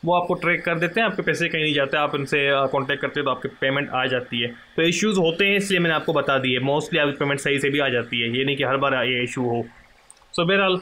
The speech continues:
आपको चीज़ें मैंने clear कर दी। अ, आपकी दूसरी भी class भी आज ही आनी थी, पर, अ, कुछ रीज़न की वजह से मैं वो record नहीं कर पाया।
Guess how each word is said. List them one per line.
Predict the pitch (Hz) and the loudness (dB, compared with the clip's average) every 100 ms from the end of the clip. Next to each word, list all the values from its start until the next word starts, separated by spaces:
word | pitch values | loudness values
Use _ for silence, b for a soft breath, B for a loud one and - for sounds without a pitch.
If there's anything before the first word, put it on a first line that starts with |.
| - - | -6 -2
आपको | 147 143 165 | -2 0 -2
चीज़ें | 156 160 | 0 0
मैंने | 151 143 | 0 -2
clear | 151 170 | 0 0
कर | 180 175 | 0 0
दी। | 156 | 0
अ, | 160 - - 147 | -2 -4 -2 2
आपकी | 147 151 151 185 | 4 2 2 0
दूसरी | 170 190 | 2 2
भी | 196 190 | 2 2
class | 185 175 170 | 2 2 2
भी | 185 | 2
आज | 180 151 165 | 2 2 2
ही | 180 | 2
आनी | 170 165 160 | 2 2 0
थी, | 185 | 0
पर, | 175 170 170 | -2 0 0
अ, | 175 - | 0 -4
कुछ | 147 147 151 156 | 0 0 0 -2
रीज़न | 156 170 | 0 0
की | 170 | 2
वजह | 160 | 2
से | |
मैं | 160 156 151 | 2 2 0
वो | 147 151 | 2 2
record | 147 160 | 2 2
नहीं | 156 185 | 2 0
कर | 202 | 0
पाया। | 160 175 - | 2 0 -2